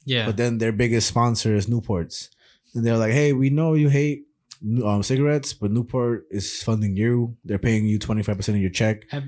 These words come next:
Speaker 1: have you ever seen Missus Doubtfire?
Speaker 2: No, I haven't. I, I know
Speaker 1: Eh,
Speaker 2: it's a classic for
Speaker 1: yeah,
Speaker 2: sure.
Speaker 1: in, in, uh, in the movie
Speaker 2: Robin
Speaker 1: Ro-,
Speaker 2: Williams?
Speaker 1: yeah.
Speaker 2: Rest in peace.
Speaker 1: In the movie,
Speaker 2: <laughs>
Speaker 1: ugh, I love him. Rest in
Speaker 2: Yeah.
Speaker 1: peace.
Speaker 2: That was sad shit when he died.
Speaker 1: Yeah,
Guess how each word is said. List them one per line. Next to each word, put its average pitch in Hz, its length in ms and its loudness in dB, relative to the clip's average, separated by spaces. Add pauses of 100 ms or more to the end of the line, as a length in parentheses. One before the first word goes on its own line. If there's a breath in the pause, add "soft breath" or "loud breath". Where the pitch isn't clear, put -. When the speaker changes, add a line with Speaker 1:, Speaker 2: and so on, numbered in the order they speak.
Speaker 1:
have 139 200 -2
you 147 100 -2
ever 151 140 0
seen 147 280 0
Missus 127 320 -2
Doubtfire? 120 760 -4
Speaker 2:
No, 110 140 4
I 107 140 4
haven't. 95 360 2
I, 104 240 0
I 123 60 2
know 135 160 4
Speaker 1:
Eh, - 40 4
Speaker 2:
it's 123 140 -4
a 107 180 -2
classic 107 500 -4
for - 80 -6
Speaker 1:
yeah, 113 360 -2
Speaker 2:
sure. 135 120 -4
Speaker 1:
in, 120 120 -4
in, 143 280 0
uh, 123 260 -4
in 139 120 -6
the 131 100 -2
movie 131 140 2
Speaker 2:
Robin 147 160 2
Speaker 1:
Ro-, 151 60 0
Speaker 2:
Williams? 196 380 -2
Speaker 1:
yeah. 117 240 -4 (140)
Speaker 2:
Rest 92 140 0
in 92 80 -2
peace. 104 400 -2
Speaker 1:
In 135 140 -4
the 123 80 -2
movie, 143 340 2
Speaker 2:
<laughs> - 20 2
Speaker 1:
ugh, 110 360 -4 (200)
I 113 60 -10
love 107 240 -6
him. 101 280 -6
Rest 107 220 -4
in 95 80 -4
Speaker 2:
Yeah. 95 60 -12
Speaker 1:
peace. 101 540 -8
Speaker 2:
That 175 100 0
was 147 100 -2
sad 143 260 -2
shit 156 260 0
when 123 100 0
he 117 80 0
died. 98 340 0
Speaker 1:
Yeah, 123 420 -2